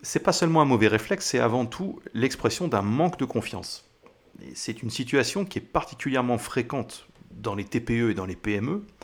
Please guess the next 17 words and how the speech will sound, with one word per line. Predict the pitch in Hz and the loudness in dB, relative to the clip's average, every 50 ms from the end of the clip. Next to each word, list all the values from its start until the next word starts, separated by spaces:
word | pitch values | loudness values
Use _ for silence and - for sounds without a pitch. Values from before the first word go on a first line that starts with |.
| - - - - - - - - - - - | -20 -20 -20 -20 -20 -20 -20 -20 -20 -16 -10
euh, | - - - - - - | -8 -8 -8 -8 -2 2
quand | - 123 | 4 4
le | 117 117 | 6 6
patron | - 123 117 - - 202 165 | 4 4 4 4 4 4 6
a | 123 | 6
démarré | 117 117 113 117 127 151 156 | 6 4 4 4 4 2 0
tout | - - | -4 -6
seul. | - - - 87 85 82 - - - _ _ - | -8 -6 -6 -6 -6 -8 -12 -18 -20 _ _ -14
Mais | - 80 | -10 -10
en | 78 | 0
fait, | - - 151 151 | 2 4 4 4
tu | - 98 | 2 2
vas | 92 | 2
voir, | 101 131 131 - | 4 2 2 0
c'est | - 101 | -2 -2
assez | 87 - - 139 | -2 -2 -2 -2
logique. | 113 95 90 - 87 - - - - | -2 -2 -4 -6 -10 -12 -16 -20 -20